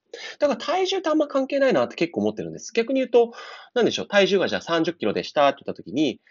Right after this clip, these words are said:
なんか、メリハリがなくって、ただ細いだけって、うんと、印象どうです？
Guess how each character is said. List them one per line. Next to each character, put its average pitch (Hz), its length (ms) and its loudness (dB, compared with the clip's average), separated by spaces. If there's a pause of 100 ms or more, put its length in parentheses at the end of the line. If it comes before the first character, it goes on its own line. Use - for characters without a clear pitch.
(340)
な 220 100 -2
ん - 40 -6
か、 82 240 -6 (240)
メ 135 140 6
リ 214 80 4
ハ 226 140 -4
リ 240 80 0
が 165 80 2
な 110 100 -2
く 104 120 -8
っ - 20 -10
て、 104 100 -16
た 202 100 -2
だ 214 80 2
細 107 320 -4
い - 40 -2
だ 98 100 -8
け - 120 -10
っ - 40 -14
て、 104 380 0 (340)
う 151 100 0
ん 147 120 0
と、 120 440 0
印 302 280 6
象 285 120 4
ど 240 140 6
う 220 60 6
で 98 80 -2
す？ - 280 -8